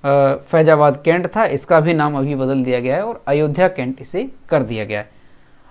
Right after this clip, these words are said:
अगला क्वेश्चन है, रसायन के क्षेत्र में नोबेल पुरस्कार दो हज़ार बाईस किसे दिया गया? तो रसायन के क्षेत्र के नोबेल पुरस्कार की भी घोषणा की जा चुकी है और इस बार ये किसको दिया गया है? तो ऑप्शन नंबर डी इसका करेक्ट हो जाएगा।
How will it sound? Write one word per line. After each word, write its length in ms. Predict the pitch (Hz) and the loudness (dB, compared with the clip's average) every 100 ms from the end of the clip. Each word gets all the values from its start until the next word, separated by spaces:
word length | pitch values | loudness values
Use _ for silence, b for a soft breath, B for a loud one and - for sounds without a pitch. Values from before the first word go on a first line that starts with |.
| b | b
अगला 200 | 170 202 | 4 6
क्वेश्चन 300 | 226 - 220 | 6 4 0
है, 120 | 220 285 | 0 0
रसायन 400 | 170 160 190 214 | 0 4 4 4
के 120 | 226 | 2
क्षेत्र 300 | 214 208 202 | 2 2 2
में 120 | 196 | 0
नोबेल 340 | 202 170 156 185 | 2 4 4 2
पुरस्कार 420 | 170 156 175 165 | 0 -2 2 4
दो 80 | 151 | 4
हज़ार 160 | 151 | 2
बाईस 320 | 143 135 135 - | 2 2 0 -4
किसे 340 | 175 151 214 | -2 4 4
दिया 200 | 180 175 | 6 2
गया? 200 | 151 180 - - | 2 -4 -8 -6
तो 80 | 143 | -4
रसायन 320 | 135 147 156 | 0 0 -2
के 100 | 151 | -4
क्षेत्र 320 | 139 147 147 | -6 -8 -8
के 260 | 135 202 196 B B - | 0 0 0 B B -2
नोबेल 380 | 156 170 220 196 | 2 6 6 4
पुरस्कार 400 | 175 - 165 147 | -4 2 2 2
की 140 | 156 | 0
भी 120 | 151 | -4
घोषणा 340 | 135 139 135 143 | -2 -2 -2 -8
की 260 | - 160 | -2 -2
जा 140 | 160 143 | 0 -2
चुकी 280 | 139 147 | -4 -8
है 120 | 147 214 | -8 -6
और 400 | 156 147 147 b b b 233 | 0 0 0 b b b -2
इस 160 | 233 | 0
बार 280 | 190 170 190 151 | 2 2 0 -4
ये 140 | 147 | -4
किसको 340 | 147 127 147 | -4 -6 -4
दिया 260 | 123 131 151 | 0 2 2
गया 180 | 135 151 | 2 -2
है? 60 | |
तो 180 | 190 175 | -4 -6
ऑप्शन 280 | - 135 156 | -6 -8 -6
नंबर 220 | 143 135 | -4 -2
डी 160 | 120 190 | 0 0
इसका 220 | 185 165 | 0 -2
करेक्ट 280 | 143 139 131 | -2 -4 -4
हो 120 | 131 | -4
जाएगा। 360 | 127 131 196 | -2 -2 -4